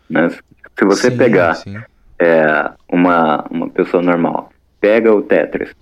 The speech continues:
Speaker 1: cara, mesmo que ela não saiba o que fazer, tipo, uma
Speaker 2: Hum.
Speaker 1: hora, tipo, ela vai ver, tipo, ah, ok, beleza, então juntando aqui toda uma fileira, ela vai ser destruída, os
Speaker 2: Sim,
Speaker 1: blocos vão
Speaker 2: sim.
Speaker 1: cair pra baixo, eu vou ganhar mais ponto. E é isso. Tipo,
Speaker 2: Ele é
Speaker 1: não
Speaker 2: quase
Speaker 1: precisa de
Speaker 2: um,
Speaker 1: mais.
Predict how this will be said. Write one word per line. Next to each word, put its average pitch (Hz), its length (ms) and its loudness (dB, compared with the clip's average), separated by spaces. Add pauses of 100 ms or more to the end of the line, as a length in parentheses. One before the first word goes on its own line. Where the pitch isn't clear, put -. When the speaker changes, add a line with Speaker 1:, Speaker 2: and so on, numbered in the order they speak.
(140)
Speaker 1:
cara, - 400 -2
mesmo 135 320 0
que - 160 -6
ela 120 140 2
não 113 220 0
saiba 107 320 0
o - 20 -2
que - 140 -2
fazer, 101 560 0 (600)
tipo, - 420 -4 (920)
uma 165 240 2
Speaker 2:
Hum. 143 40 2
Speaker 1:
hora, 113 260 2
tipo, - 160 -2
ela 117 160 4
vai 107 80 4
ver, 110 80 0
tipo, - 260 -4
ah, 120 180 0
ok, 113 280 2
beleza, 101 480 2
então 92 320 0
juntando 101 360 2
aqui 98 160 0
toda 95 200 0
uma 98 140 0
fileira, 104 600 2
ela 95 200 2
vai 92 260 2
ser 92 160 -2
destruída, 98 600 0 (500)
os 92 80 -2
Speaker 2:
Sim, 82 60 -4
Speaker 1:
blocos 95 200 2
vão 98 100 2
Speaker 2:
sim. 95 60 -2
Speaker 1:
cair 92 140 0
pra 95 100 -10
baixo, - 220 0
eu 101 40 0
vou 104 80 2
ganhar 101 180 0
mais 104 200 0
ponto. - 420 -2 (180)
E 113 80 4
é 147 100 4
isso. 147 340 2 (400)
Tipo, - 80 -20
Speaker 2:
Ele 127 80 -6
é 90 40 0
Speaker 1:
não 98 100 4
Speaker 2:
quase - 120 2
Speaker 1:
precisa 127 220 2
de 123 80 0
Speaker 2:
um, 113 40 2
Speaker 1:
mais. 98 280 0